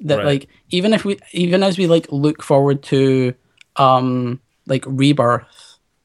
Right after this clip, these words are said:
Speaker 1: like, there are some books that are, like, really shiny and new, and, like, we're talking about them. Like, I never felt like New fifty-two had that outside of, like, maybe,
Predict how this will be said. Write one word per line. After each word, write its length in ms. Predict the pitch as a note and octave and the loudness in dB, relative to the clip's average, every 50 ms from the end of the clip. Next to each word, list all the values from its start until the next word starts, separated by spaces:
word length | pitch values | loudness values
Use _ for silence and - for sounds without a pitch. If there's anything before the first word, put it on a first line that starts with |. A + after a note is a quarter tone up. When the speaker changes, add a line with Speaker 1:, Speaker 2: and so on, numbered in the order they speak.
| _ _ _ _ _ _ - | _ _ _ _ _ _ -4
Speaker 1:
like, 220 | D3 C#3+ C3 C3 - | -2 -2 -2 0 0
there 120 | D3+ D3 | 0 0
are 40 | D3 | 2
some 220 | - E3+ E3 E3+ E3 | 2 0 0 0 0
books 160 | F3+ - - | -4 -2 0
that 140 | E3+ D3+ D3 | 0 0 2
are, 100 | C#3+ C3 | 0 0
like, 180 | C3+ C3+ - - | -2 -2 -4 -6
really 360 | C3+ C#3 C#3 C#3+ D3 D3+ C3+ | -4 -2 -2 0 0 0 -2
shiny 480 | - - - C#3+ C#3 C#3+ C#3 C#3 C#3 | -2 0 0 0 2 2 2 2 2
and 160 | C3+ C3 C3+ C3+ | 2 2 2 2
new, 320 | C#3 C#3 C#3 C#3 C3+ C3 | 2 2 2 0 0 0
and, 180 | B2+ B2+ B2+ B2 | -2 -2 -2 -2
like, 180 | B2+ B2 - | -4 -4 -4
we're 120 | - C3 C3+ | -4 -6 -4
talking 360 | - D3+ C#3 B2+ - D3+ C#3 | 0 0 0 0 0 0 0
about 220 | C3 C#3 C3 C3+ | 0 0 0 0
them. 260 | C3 A#2 A#2 B2 B2+ - _ _ _ _ _ _ - | -2 -4 -4 -4 -6 -8 _ _ _ _ _ _ -4
Like, 200 | D#3 C3+ C3 - | -4 -4 -4 -2
I 80 | - D#3+ | 0 2
never 200 | D3 D#3+ F3+ F#3 | 4 4 4 2
felt 180 | - - G3+ G3+ | 2 0 -2 -2
like 120 | G#3 - D3 | -2 -2 0
New 200 | D3+ D#3 D3 C#3+ | 2 2 2 2
fifty-two 380 | - D#3+ - D3+ - D#3 C3+ | 0 -2 -4 -4 -2 -2 -2
had 300 | B2+ - C3+ C3+ C3+ C3+ | -2 0 -2 -2 -2 -2
that 340 | - C3+ C3 B2+ A#2 A2+ - - - | 0 0 0 0 0 -2 -4 -4 -4
outside 500 | C#3 C3+ C3 - - - C3 B2+ C3 C3+ | -2 -2 -4 -4 -4 -2 -2 -2 0 -2
of, 240 | B2+ B2 B2 - _ _ _ | -4 -4 -6 -12 _ _ _
like, 260 | - B2+ A#2+ A#2 - _ _ _ _ _ _ _ _ _ - | -6 -4 -4 -6 -10 _ _ _ _ _ _ _ _ _ 0
maybe, 480 | C#3 C#3 C#3 C3+ D3 C#3+ C#3+ C#3 C3+ | 0 2 2 2 0 0 0 -2 -4